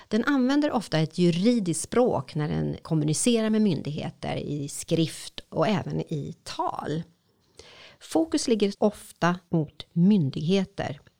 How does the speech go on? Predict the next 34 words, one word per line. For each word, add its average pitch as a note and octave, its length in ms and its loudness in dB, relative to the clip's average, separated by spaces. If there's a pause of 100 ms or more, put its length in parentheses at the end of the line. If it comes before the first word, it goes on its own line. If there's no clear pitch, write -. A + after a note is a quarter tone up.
(160)
som D3 560 -6
offentliga B3 400 -2
sektorn, G#3 840 0 (120)
det - 100 -12
kan - 140 -18
vara D#3+ 80 -10
polisväsendet, F#3+ 1200 0
det - 180 -16
kan D#3 260 -10
vara D3 320 -6 (220)
rättsväsendet, E3+ 1200 -4 (280)
skolor. G3+ 680 0 (160)
Och A3+ 160 4
de G3 140 4
kan G#3+ 160 0
också - 260 -2
ha G#4+ 180 -6
en F3 100 -2
viss - 340 -4
insikt - 480 -4
om - 300 -8
att C3 320 -4
de E3+ 180 4
upplevs F3+ 560 -4
som C#4+ 240 2
jobbiga, C#3 540 0
men E3+ 200 -2
inte E3+ 260 -2
insikt E3+ 460 -2
om C#3 220 -4
att C3 120 -8
de C3+ 160 -6
har C3 80 -2
fel. G3+ 300 0